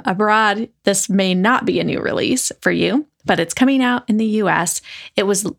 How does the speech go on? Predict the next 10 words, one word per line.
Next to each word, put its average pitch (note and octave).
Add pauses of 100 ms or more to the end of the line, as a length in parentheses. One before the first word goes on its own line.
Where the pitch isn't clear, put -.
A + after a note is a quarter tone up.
(120)
longlisted, B3
maybe A3
even A#3+
shortlisted F#3+
for E3+
the F3
Women's F#3+
Prize F3+
for F#3+
Fiction, E3+